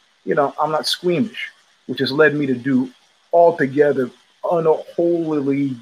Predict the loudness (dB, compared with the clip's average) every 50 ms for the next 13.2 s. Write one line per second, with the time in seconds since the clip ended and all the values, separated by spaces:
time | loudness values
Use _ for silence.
0 | -12 -12 -12 -10 -8 -4 0 0 0 0 -2 -6 -8 -4 -2 0 0 0 0 0
1 | 0 2 4 4 4 4 2 -2 _ _ _ _ _ 2 2 4 4 4 2 0
2 | -2 -2 -4 -8 -6 -4 -2 -2 -2 -4 -6 -10 -18 -18 _ _ _ _ _ _
3 | _ _ _ -8 -4 0 4 4 4 4 4 4 4 4 4 2 0 -2 -4 -4
4 | -6 -6 -6 -4 -4 -4 -4 -2 -4 -4 -4 -4 -2 -4 -2 -2 -2 -4 -4 -4
5 | -10 -14 _ -8 -6 -4 -4 -2 -2 -2 -4 -4 -8 _ -6 -4 -4 -4 -6 -8
6 | -10 -10 -8 -8 -8 -8 _ _ -20 -20 -12 -6 -6 -6 -4 -4 -4 0 2 2
7 | 2 2 0 0 0 0 2 0 0 -2 -4 -6 -4 -2 -2 -2 0 -2 -4 -2
8 | 2 2 4 4 4 2 0 -6 _ _ _ _ -10 -6 -4 -2 -2 -4 -6 -12
9 | _ _ 0 2 2 0 0 -6 _ -4 -2 0 0 0 -2 -2 0 2 4 6
10 | 6 6 4 2 -6 _ _ _ _ _ _ _ -4 -2 0 0 0 0 -2 -4
11 | -4 -4 0 2 2 2 2 2 0 2 2 2 4 4 4 4 4 2 2 0
12 | 0 -2 -2 -4 -6 -8 _ _ _ _ _ _ -8 -6 -2 0 2 2 2 2
13 | 2 0 -2 -4